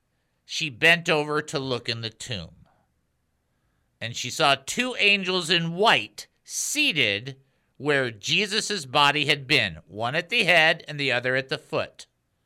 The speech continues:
This is John twenty, verse eleven, twelve, and thirteen.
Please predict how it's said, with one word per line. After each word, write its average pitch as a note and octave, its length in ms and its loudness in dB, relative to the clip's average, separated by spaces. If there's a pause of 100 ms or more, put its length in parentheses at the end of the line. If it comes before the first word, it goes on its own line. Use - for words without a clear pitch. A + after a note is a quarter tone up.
(340)
This E2+ 160 -20
is D#2+ 40 -20
John A2+ 300 -4
twenty, C3 460 -6
verse G#2+ 240 -10
eleven, A2 340 -10
twelve, A#2+ 200 -10
and A#2+ 80 -18
thirteen. - 260 -20